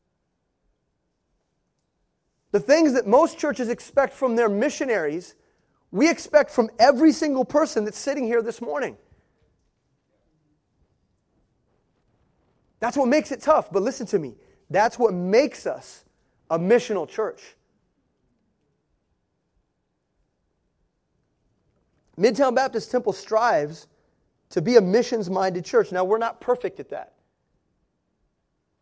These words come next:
And this morning, I'm not suggesting that we do it perfectly, and I'm not suggesting we, that we do it the right way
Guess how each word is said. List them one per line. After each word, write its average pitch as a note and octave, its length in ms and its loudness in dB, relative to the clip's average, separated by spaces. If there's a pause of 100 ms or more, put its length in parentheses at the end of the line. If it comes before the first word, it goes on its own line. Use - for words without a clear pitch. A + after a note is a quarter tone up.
(300)
And F#3 120 -2
this G3 140 -2
morning, A#3 280 0
I'm G3+ 120 -2
not A3+ 180 -4
suggesting A3 600 -2
that F#3+ 100 -4
we F3 100 -6
do E3 160 -2
it - 80 -8
perfectly, D#3 400 -10
and E3 100 -6
I'm F#3+ 80 -6
not A3+ 180 -2
suggesting A3+ 520 -4
we, A3 140 -4
that F#3+ 160 2
we G#3 160 -2
do G#3+ 180 -4
it A3+ 80 -4
the G3+ 100 -2
right G#3 220 -2
way A3 320 -2